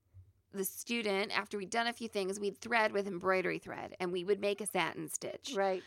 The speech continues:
Speaker 1: And we would just sew over two layers of this, that drapery lining
Speaker 2: Right.
Speaker 1: fabric. So, you know, pretty lightweight cotton.
Speaker 2: Right.
Speaker 1: And they'd do a satin stitch. And it would look fine, but the fabric would tunnel up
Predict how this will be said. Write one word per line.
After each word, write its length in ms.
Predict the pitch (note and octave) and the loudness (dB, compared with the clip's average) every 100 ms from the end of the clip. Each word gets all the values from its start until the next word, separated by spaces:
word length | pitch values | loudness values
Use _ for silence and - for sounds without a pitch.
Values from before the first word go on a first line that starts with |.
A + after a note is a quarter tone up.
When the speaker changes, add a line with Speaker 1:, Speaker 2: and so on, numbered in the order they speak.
| - - | -10 -6
Speaker 1:
And 180 | G#3 G3+ | -4 -2
we 140 | A#3 | -4
would 180 | C#4+ D4 | -4 -4
just 320 | C4 C4 - | -4 -4 -2
sew 280 | B3+ A#3+ - | 2 2 2
over 320 | G3+ G3 F#3 | 0 0 -2
two 540 | F#3+ - B3 C4 C#4 - | -2 -6 -4 -4 -6 -8
layers 720 | - G#3+ G3 F#3+ F#3+ G3+ - - _ - | 0 2 4 2 0 -2 -4 -10 _ 2
of 400 | F#3+ F3 F2+ - | 4 4 0 -4
this, 280 | E3 - - | -4 -4 -6
that 180 | - - | -10 -10
drapery 480 | - G3+ F#3+ F3+ E3+ | 2 4 4 2 -2
lining 400 | D#3+ D3 C3 A#2+ | -2 -4 -6 -8
Speaker 2:
Right. 80 | - | 4
Speaker 1:
fabric. 320 | F#3 F3 - - | 4 4 -2 4
So, 260 | F4 E4 - - | 6 6 2 -8
you 80 | D4+ | -2
know, 380 | C#4 A3 F#3+ - _ - | 2 4 4 0 _ 0
pretty 240 | F#4+ B3 | 2 6
lightweight 440 | A3 F#3+ G3+ F3 | 8 8 4 2
cotton. 420 | - F3 - - - _ - | 4 4 4 -6 -12 _ 4
Speaker 2:
Right. 260 | G#3+ D#3 - _ - | 4 4 -6 _ -12
Speaker 1:
And 140 | G3+ G3 | -2 4
they'd 180 | F#3+ E3+ | 4 6
do 160 | G3 | 4
a 60 | G3+ | 6
satin 340 | G3+ D#3+ F3+ | 2 0 -2
stitch. 360 | F3+ - - - - - - - - | -4 -6 -10 -14 -18 -20 -20 -14 -2
And 300 | C4 C4 - - | 0 0 -4 2
it 120 | F#4+ | 4
would 140 | G#4 E4 | 6 6
look 280 | F4+ A#4+ | 4 4
fine, 760 | - - C#4 C4 A#3 F#3 D#3+ A#3 - - _ | -4 6 8 8 6 2 -2 -8 -18 -20 _
but 160 | - B3 | -2 0
the 100 | C4 | 0
fabric 540 | - C#4+ C4+ D4+ D#4+ | 4 4 6 4 2
would 200 | E4+ E4 | -2 -4
tunnel 440 | - - A#3 A#3+ C4 | -6 2 2 2 4
up 320 | E4+ F#4 - | 4 4 0